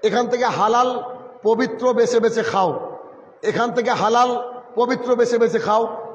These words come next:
হারাম খেও না। তার মানে আল্লাহ তাআলা হালাল খেতে বললেন, হারামকে পরিত্যাগ করতে বললেন। মুহাম্মদ সাল্লাল্লাহু আলাইহি ওয়াসাল্লাম বললেন, "এমন জামানা আসবে মানুষ income করবে কিন্তু দেখবে না হারাম নাকি হালাল।"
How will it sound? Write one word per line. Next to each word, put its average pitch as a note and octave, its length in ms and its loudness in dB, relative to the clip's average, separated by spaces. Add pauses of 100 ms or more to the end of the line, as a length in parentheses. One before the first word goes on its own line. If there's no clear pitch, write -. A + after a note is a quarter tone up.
(120)
হারাম A3+ 380 0
খেও A3+ 300 0
না। E3+ 120 -2 (800)
তার A#3 140 0
মানে B3 140 2 (100)
আল্লাহ A3+ 260 2
তাআলা B3 360 2 (400)
হালাল A#3+ 340 2
খেতে A#3 280 2
বললেন, B3 320 4 (480)
হারামকে A3+ 520 0
পরিত্যাগ A#3 500 -2
করতে A3 220 -2
বললেন। E3+ 300 0 (440)
মুহাম্মদ A#3 360 2
সাল্লাল্লাহু A#3+ 400 0
আলাইহি A#3 60 -2
ওয়াসাল্লাম - 0 -
বললেন, A#3+ 600 0
"এমন A#3 280 0
জামানা A#3+ 360 2
আসবে G3 440 0 (180)
মানুষ A#3 360 0
income B3 340 0
করবে G3+ 600 -2
কিন্তু G#3+ 180 -6
দেখবে G#3 300 0
না A3 100 0
হারাম A#3 340 0
নাকি A3 180 -2
হালাল।" D#3+ 260 -2